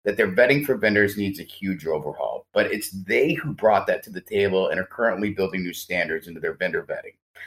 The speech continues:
That's a huge move. And they are the ones who brought those issues forward internally within their companies and have set out to solve them. Now, I'm not saying that they, they don't have a lot of people breathing down their necks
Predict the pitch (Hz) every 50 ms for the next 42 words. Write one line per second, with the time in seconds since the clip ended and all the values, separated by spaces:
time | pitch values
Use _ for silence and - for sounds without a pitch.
0 | - _ - 127 143 - 170 170 160 160 151 147 147 - 143 135 95 - - -
1 | _ _ _ _ - - - - - _ _ - 120 120 113 139 156 180 202 208
2 | 202 180 175 170 170 170 160 147 - 151 151 147 - 120 135 135 139 135 - 98
3 | 98 120 123 127 123 123 123 117 - - 110 104 104 - - 156 156 143 131 113
4 | 104 98 87 104 104 - - - - 165 170 185 185 156 131 107 95 85 92 -
5 | 104 101 98 98 95 95 - 110 98 92 - 95 92 90 90 90 90 85 90 -
6 | - - 110 92 78 78 - - - - 110 101 90 - 64 - - - 92 104
7 | 131 160 180 165 - - - - 151 151 143 127 117 107 107 95 87 - - -
8 | - - - _ _ _ - 131 127 - - 127 135 143 131 123 117 123 117 101
9 | 104 95 85 87 98 101 117 123 123 127 120 - - 131 - 101 87 - - 101
10 | 110 117 120 117 107 98 110 107 104 104 101 95 95 127 147 147 104 90 - -
11 | -